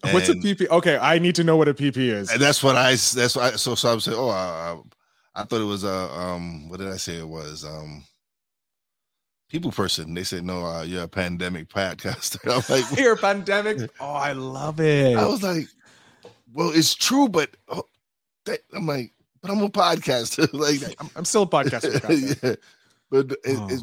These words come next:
Speaker 2: but I had been wanting to start a podcast before even the pandemic. Uh, twenty nineteen, I had actually purchased, uh, a Behringer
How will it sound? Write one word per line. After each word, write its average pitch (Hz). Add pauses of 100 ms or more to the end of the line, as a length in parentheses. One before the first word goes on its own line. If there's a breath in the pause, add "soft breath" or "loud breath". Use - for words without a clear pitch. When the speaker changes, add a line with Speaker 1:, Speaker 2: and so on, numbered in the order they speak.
(120)
Speaker 2:
but 131
I 139
had 135
been 120
wanting 127
to 117
start 98
a 92
podcast 92
before 107
even 101
the 90
pandemic. 87 (200)
Uh, 73
twenty 117
nineteen, 110
I 101
had 92
actually 98 (560)
purchased, 98
uh, 82 (1120)
a 90
Behringer 92